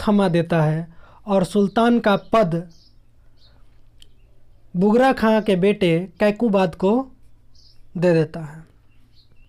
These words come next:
हमने आपको बताया था कि जब बलबन शासक बना था तो उसका मानना था कि सारी नशीली और फालतू के चीज़ों को त्यागना ही राजधर्म के लिए सही है।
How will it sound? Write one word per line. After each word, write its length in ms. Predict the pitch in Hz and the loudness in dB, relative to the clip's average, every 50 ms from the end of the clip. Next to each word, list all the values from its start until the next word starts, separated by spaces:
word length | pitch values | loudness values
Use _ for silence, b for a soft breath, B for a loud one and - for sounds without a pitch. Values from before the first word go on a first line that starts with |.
| - - - - - - - - - _ _ - - - - - - - _ _ - - - - _ - - - - - - | -20 -20 -20 -20 -20 -20 -20 -20 -20 _ _ -20 -20 -20 -20 -20 -20 -20 _ _ -20 -20 -20 -20 _ -20 -20 -20 -20 -18 -8
हमने 240 | - 190 208 233 262 | -2 0 2 2 2
आपको 240 | 262 254 254 269 254 | 2 0 0 0 0
बताया 340 | 220 240 240 240 233 247 254 | 0 0 2 2 2 2 2
था 140 | 233 254 247 | 2 0 0
कि 120 | 262 254 | 0 0
जब 200 | 190 220 214 185 | 0 0 0 2
बलबन 400 | 202 214 214 202 233 240 240 233 220 - - - | 2 2 2 2 2 2 2 0 -2 -6 -14 -20
शासक 440 | - - - 196 180 - 233 220 220 | -14 -8 -6 -6 -4 -4 -4 -4 -4
बना 240 | 190 202 202 208 220 | -2 -2 0 0 -2
था 520 | 208 - 208 214 220 226 226 226 214 208 - - - | -2 -2 0 0 0 -2 -2 -6 -10 -14 -18 -10 -4
तो 80 | 202 196 | -2 -2
उसका 220 | 202 196 - 202 | -2 -2 -2 -4
मानना 400 | 180 180 180 190 196 202 214 214 | -2 0 0 0 0 0 0 0
था 420 | 208 208 196 196 208 214 214 208 B B B B B B B B B | 0 0 0 0 0 -2 -2 -6 B B B B B B B B B
कि 100 | 196 175 | -4 -2
सारी 320 | - 202 202 208 220 226 | 0 0 2 2 2 2
नशीली 520 | 214 214 196 - - 202 202 202 214 226 233 | 2 0 0 -2 -2 0 0 2 2 2 2
और 320 | 214 202 196 202 202 208 190 180 175 170 175 - - - - | 2 2 2 2 0 -2 -6 -10 -12 -12 -12 -14 -18 -12 -4
फालतू 360 | - 202 208 208 208 254 240 | -2 0 0 0 0 -2 0
के 120 | 240 233 233 | 0 -2 -2
चीज़ों 320 | - 202 190 180 202 202 | 0 -2 0 0 0 0
को 120 | 208 226 | 0 -2
त्यागना 540 | 226 226 - 202 196 190 185 220 202 185 170 165 170 175 - b b b b b b b b b b b | -4 -2 0 0 0 0 0 0 0 0 -2 -4 -6 -10 -14 b b b b b b b b b b b
ही 420 | - 190 190 185 180 185 196 - - - | 0 2 2 2 2 0 -2 -6 -8 -4
राजधर्म 640 | 202 196 214 214 233 233 214 175 185 180 190 196 190 | -2 0 2 2 2 2 0 0 0 0 2 0 0
के 140 | 170 196 180 | 0 0 0
लिए 200 | 175 170 175 185 | 0 2 0 0
सही 320 | 180 - 185 160 151 156 151 | 0 -2 -2 0 0 -2 -2
है। 260 | 135 139 139 135 131 | -4 -6 -8 -10 -12